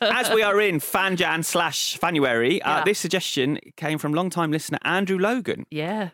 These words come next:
Speaker 1: who wrote, uh, "I would like to put forward The Social Network versus Steve Jobs. Firstly, I would like to apologise for suggesting another two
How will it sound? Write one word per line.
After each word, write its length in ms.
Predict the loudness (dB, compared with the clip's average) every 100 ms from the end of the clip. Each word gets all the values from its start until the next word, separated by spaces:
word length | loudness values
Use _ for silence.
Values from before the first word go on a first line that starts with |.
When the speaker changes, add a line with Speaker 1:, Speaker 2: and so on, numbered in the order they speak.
| _
Speaker 1:
who 200 | -2 0
wrote, 580 | 2 2 0 -4 -10 -12 _ -20 -20 -20 -4
uh, 180 | 0 0
"I 80 | 0
would 140 | 2 2
like 160 | 0
to 60 | 0
put 140 | -2
forward 240 | 0 0 0
The 60 |
Social 340 | 2 0 2 -2
Network 400 | -2 0 0 0
versus 300 | -2 -2 -4
Steve 300 | -2 -2 -2
Jobs. 360 | -4 -4 -8 -20 _ _
Firstly, 380 | 0 2 2 0
I 60 | 0
would 100 | 2
like 140 | 0 0
to 60 |
apologise 520 | -2 0 0 2 0 -2
for 60 |
suggesting 400 | -4 -4 -2 -2
another 300 | 0 0 0
two 320 | -2 0 0